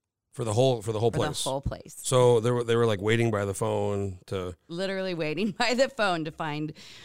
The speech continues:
Speaker 2: find out of my birth, um, which I think it was a day later.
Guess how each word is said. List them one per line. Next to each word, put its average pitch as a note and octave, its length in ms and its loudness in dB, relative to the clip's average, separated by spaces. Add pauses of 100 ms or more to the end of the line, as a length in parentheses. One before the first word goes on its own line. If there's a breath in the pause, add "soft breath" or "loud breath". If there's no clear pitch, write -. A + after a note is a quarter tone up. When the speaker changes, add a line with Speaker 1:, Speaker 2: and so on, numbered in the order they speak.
(140 loud breath)
Speaker 2:
find E3+ 220 -2
out D#3 320 -2
of C#3+ 380 -4 (100)
my E3 200 -2
birth, - 500 -6
um, C#3 540 -8
which C#3 240 -8 (120)
I C#3 60 -4
think D3 220 -8
it - 100 -12
was C#3 180 -6
a D#3+ 60 -6
day E3 220 -2
later. F3 400 -4